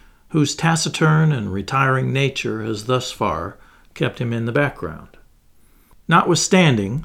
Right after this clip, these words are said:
Wiley seldom opened his mouth and revolved in his obscure and unpretending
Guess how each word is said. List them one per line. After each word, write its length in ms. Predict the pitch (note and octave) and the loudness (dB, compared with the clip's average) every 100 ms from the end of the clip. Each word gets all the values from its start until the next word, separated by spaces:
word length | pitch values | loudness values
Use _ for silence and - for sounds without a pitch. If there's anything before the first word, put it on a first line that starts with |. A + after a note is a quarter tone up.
| - | -8
Wiley 560 | B2 C3+ C3 B2 A#2+ - | 0 4 4 4 2 0
seldom 440 | - D3+ C#3 B2+ B2 | 2 6 6 4 2
opened 320 | A#2+ B2+ G2+ | 0 0 -2
his 200 | F2+ - | -2 2
mouth 480 | E3 G2+ A2 - - - - | 4 4 -2 -12 -20 -14 -4
and 160 | C3 | 0
revolved 560 | A#2+ A2+ B2 A#2+ B2 A2 | 0 2 2 2 0 -2
in 160 | C3+ A2+ | -4 -2
his 240 | A#2+ G#2+ | -2 -2
obscure 680 | G2 - C#3+ A#2+ A#2+ B2 C3 | -6 -6 -2 2 2 2 0
and 260 | G#2 F#2 - - - - | -2 -6 -10 -18 -20 -2
unpretending 760 | C#3 C3 C3+ A#2+ C3+ A#2 A2+ | 0 2 0 0 0 0 -2